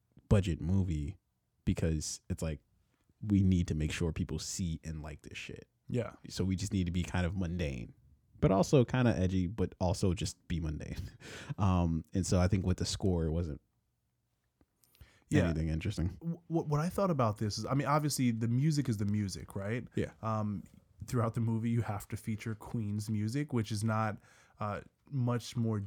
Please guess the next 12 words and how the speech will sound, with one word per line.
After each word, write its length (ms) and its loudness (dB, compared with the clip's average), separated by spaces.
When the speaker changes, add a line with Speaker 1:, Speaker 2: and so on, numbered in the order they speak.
Speaker 2:
difficult 460 -4
than 240 -4
going 320 -4
through 160 -6
their 140 -4
catalog 720 -2
and 200 -2
making 320 8
Speaker 1:
Yeah, 60 8
Speaker 2:
sure 100 4
Speaker 1:
just 140 2
Speaker 2:
that, 100 0